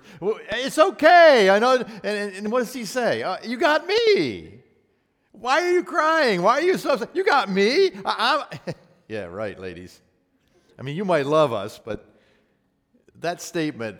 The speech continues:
you know, "I'm better than many children." Eh, I don't think that was what she was thinking. He didn't get it. <laughs> So the anguish, the pain continues. And so she calls out to the Lord,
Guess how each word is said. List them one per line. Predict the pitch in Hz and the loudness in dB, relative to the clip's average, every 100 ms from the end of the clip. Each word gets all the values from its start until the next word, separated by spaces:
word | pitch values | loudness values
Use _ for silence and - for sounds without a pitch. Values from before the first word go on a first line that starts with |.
| _ | _
you | 113 | -14
know, | 104 104 101 104 104 120 _ _ _ _ _ _ _ _ | -12 -12 -10 -12 -14 -18 _ _ _ _ _ _ _ _
"I'm | 123 135 | -14 -12
better | 120 120 113 | -8 -8 -8
than | 107 104 | -12 -14
many | 113 104 | -12 -12
children." | 98 - 107 87 92 107 | -14 -14 -14 -14 -16 -12
Eh, | 117 110 101 92 82 80 78 80 | -10 -8 -10 -14 -16 -18 -18 -18
I | |
don't | 78 85 | -20 -20
think | - 90 | -20 -20
that | - 71 | -20 -20
was | - 87 | -20 -20
what | 80 | -20
she | - 85 | -20 -20
was | 67 - | -20 -20
thinking. | 69 64 60 _ 82 _ _ _ _ _ _ _ _ _ _ _ _ _ - | -20 _ -20 _ _ _ _ _ _ _ _ _ _ _ _ _ _ _ -16
He | 127 | -14
didn't | 107 98 | -14 -14
get | 90 78 | -18 -20
it. | 62 _ _ _ _ _ _ - 143 101 80 | -20 _ _ _ _ _ _ -16 -14 -14 -16
<laughs> | _ _ _ _ _ _ _ _ _ _ _ _ | _ _ _ _ _ _ _ _ _ _ _ _
So | - 131 | -8 -6
the | 123 110 117 | -6 -8 -10
anguish, | 127 127 113 107 - | -12 -10 -10 -10 -12
the | - | -20
pain | - 139 131 123 110 | -12 -10 -8 -8 -12
continues. | - 104 - 120 104 92 87 - _ _ _ _ _ _ _ | -16 -18 -14 -14 -12 -16 -18 -20 _ _ _ _ _ _ _
And | - 127 | -16 -10
so | 170 | -6
she | 156 175 160 | -6 -6 -10
calls | - - - 170 180 185 156 | -12 -20 -14 -8 -4 -4 -2
out | 165 151 143 - | -2 -2 -4 -8
to | 123 | -14
the | |
Lord, | 120 123 120 101 76 | -10 -8 -6 -8 -12